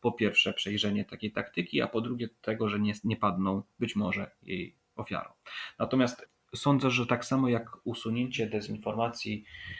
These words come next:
w cyberprzestrzeni jest niemożliwe, tak niemożliwe jest również osiągnięcie absolutnej odporności społecznej. Natomiast jeżeli będziemy uwrażliwieni na pewnego rodzaju taktyki, metody,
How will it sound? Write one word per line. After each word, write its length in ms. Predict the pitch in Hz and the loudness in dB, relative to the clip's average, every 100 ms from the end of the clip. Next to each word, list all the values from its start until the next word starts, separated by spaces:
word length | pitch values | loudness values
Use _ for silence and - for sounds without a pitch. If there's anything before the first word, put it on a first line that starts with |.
| - | -10
w 40 | - | -2
cyberprzestrzeni 560 | 113 104 104 - 113 | 0 2 0 0 2
jest 160 | 107 - | 2 2
niemożliwe, 500 | 107 107 104 147 127 | 4 4 2 0 0
tak 180 | 110 - | 0 0
niemożliwe 440 | 110 107 127 120 | 0 0 -2 0
jest 180 | 110 - | -2 0
również 380 | 117 113 107 - | 2 2 2 -2
osiągnięcie 920 | 113 110 110 113 110 - 107 104 - | -6 -2 0 0 -2 -2 0 2 0
absolutnej 680 | 104 - - 117 113 113 107 | -2 -4 0 0 0 0 0
odporności 600 | 107 104 - - 87 - | 0 -2 -8 -2 -2 -2
społecznej. 640 | 107 - 92 92 - - - - - - - | -6 -2 0 -2 -6 -10 -14 -16 -12 -12 -6
Natomiast 420 | 107 131 120 - 117 | 0 4 4 4 2
jeżeli 720 | 113 120 113 110 107 107 - | 4 4 4 4 4 2 0
będziemy 640 | 110 107 113 110 107 107 107 - _ - | 2 4 4 6 6 4 0 -20 _ -4
uwrażliwieni 800 | 113 113 107 107 110 107 110 104 | 0 2 2 2 2 4 4 4
na 380 | 104 101 98 98 | 6 6 4 2
pewnego 360 | 104 107 98 98 | 0 2 2 0
rodzaju 380 | 95 104 101 95 | 0 2 2 2
taktyki, 720 | - 98 - 104 - 107 107 | -2 -4 -4 -6 -2 0 2
metody, 720 | 101 101 104 104 101 98 | 2 2 0 2 4 4